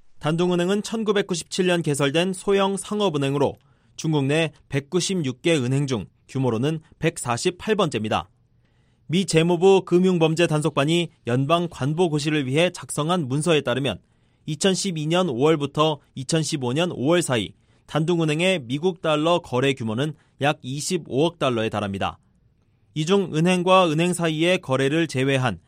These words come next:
실제 개인과 사업체 등의 달러 거래는 약 칠억 팔천육백만 달러로, 여기에는 미국 정부와 유엔의 대북 제재 대상자들의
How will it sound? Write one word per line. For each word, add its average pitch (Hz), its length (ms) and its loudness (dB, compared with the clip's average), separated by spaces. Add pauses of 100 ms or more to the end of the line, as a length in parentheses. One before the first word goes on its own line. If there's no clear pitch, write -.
(160)
실제 170 500 -2
개인과 135 600 0
사업체 214 480 -4
등의 147 320 -2
달러 196 340 0
거래는 123 420 -2 (460)
약 165 200 0
칠억 - 360 -2
팔천육백만 185 960 -2
달러로, 127 480 -2 (260)
여기에는 156 460 2
미국 160 300 0
정부와 135 420 0 (300)
유엔의 151 400 2
대북 156 400 -4
제재 160 300 0
대상자들의 127 720 -2